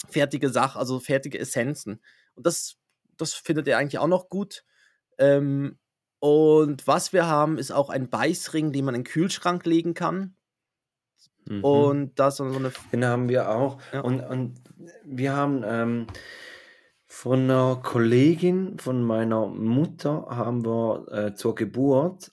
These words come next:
Speaker 2: haben wir ein Geschenk gekriegt. Und das war zuerst der Beißring,
Speaker 1: Mhm.
Speaker 2: quasi für vor den Zähnen,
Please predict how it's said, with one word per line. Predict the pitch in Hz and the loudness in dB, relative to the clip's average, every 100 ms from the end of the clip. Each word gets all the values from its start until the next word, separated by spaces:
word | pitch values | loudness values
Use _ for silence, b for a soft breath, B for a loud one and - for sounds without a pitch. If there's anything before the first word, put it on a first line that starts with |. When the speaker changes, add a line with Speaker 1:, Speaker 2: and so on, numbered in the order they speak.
| - | -10
Speaker 2:
haben | 113 | -6
wir | 113 | -4
ein | 110 | -4
Geschenk | 107 107 - 147 165 - | -4 -4 -2 -2 -2 -8
gekriegt. | 123 - - 143 196 - - _ _ _ _ _ _ _ _ - - | -14 -12 -2 0 0 -6 -20 _ _ _ _ _ _ _ _ -16 -10
Und | 107 | -10
das | 104 | -2
war | 113 113 117 | 2 2 2
zuerst | 127 131 127 - - - | 0 0 -2 -10 -14 -8
der | 120 | -4
Beißring, | 98 107 160 - - 147 156 226 - _ _ | -2 0 0 -4 -2 0 0 -2 -6 _ _
Speaker 1:
Mhm. | 113 104 120 151 _ | -20 -20 -20 -20 _
Speaker 2:
quasi | - - 113 117 120 113 | -12 -2 0 0 -2 -4
für | 98 - 117 113 110 - | -4 -2 4 4 4 -2
vor | - - 110 143 | -6 -2 2 2
den | 160 - | 0 -2
Zähnen, | - 131 135 143 196 - | 2 4 4 0 -4 -8